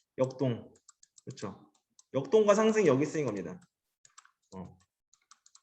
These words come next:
그다음 이행에서도 바람결 따라 타오르는, 자, 타오르는데요. 불타오르네.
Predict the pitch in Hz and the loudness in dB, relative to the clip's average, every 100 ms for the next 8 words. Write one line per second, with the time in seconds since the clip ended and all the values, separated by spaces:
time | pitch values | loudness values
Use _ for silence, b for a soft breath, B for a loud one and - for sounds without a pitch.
0 | _ 139 131 151 196 190 160 156 233 - | _ -4 0 2 4 4 2 4 2 0
1 | B B - 170 220 220 214 214 190 220 | B B 0 4 4 6 6 8 6 6
2 | 233 - - - - 320 302 277 208 139 | 6 -2 -14 -14 0 2 6 6 6 2
3 | 131 135 - 285 277 247 175 156 156 190 | -4 -10 -4 2 4 4 2 2 0 -10
4 | 202 262 226 202 160 117 | -2 4 6 6 2 0